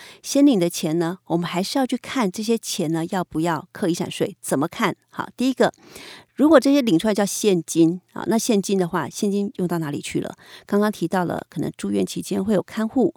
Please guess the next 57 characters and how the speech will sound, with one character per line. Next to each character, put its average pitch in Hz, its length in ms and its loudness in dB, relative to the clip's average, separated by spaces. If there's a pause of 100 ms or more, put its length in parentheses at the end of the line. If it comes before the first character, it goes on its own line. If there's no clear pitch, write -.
哈， - 180 -10
会 214 200 0
有 156 80 4
一 160 40 0
些 175 340 -2
医 196 100 -6
药 190 180 0
花 165 200 -4
费 - 280 -4
哈， - 200 -10 (220)
甚 208 220 0
至 202 180 0
呢， 175 260 -2 (160)
这 180 80 -6
个 175 100 -2
住 185 200 -2
得 156 80 -2
很 156 160 -2
久， - 240 -6
可 - 120 -8
能 - 120 -4
有 - 100 -6
一 160 60 -8
些 160 240 -4 (140)
疗 156 260 -4
养、 175 300 -4
营 165 100 -2
养 170 160 0
品 - 220 -6
一 - 40 -18
些 180 140 -4
花 165 220 -6
费 160 260 -6
哈。 - 180 -12 (380)
好， - 260 0
那 269 140 6 (260)
有 190 80 2
花 262 120 6
费 269 140 6
有 - 120 0
单 240 200 4
据， - 240 -2 (160)
那 190 80 -6
这 226 120 2
些 226 120 4
呢， 175 180 2 (240)
只 - 160 -4
要 185 80 4
证 233 180 2
明 180 80 4
它 185 120 0
是 190 100 -4
合 - 220 -2
理 202 120 2
的 - 60 0
用 185 200 4
途， 170 220 -4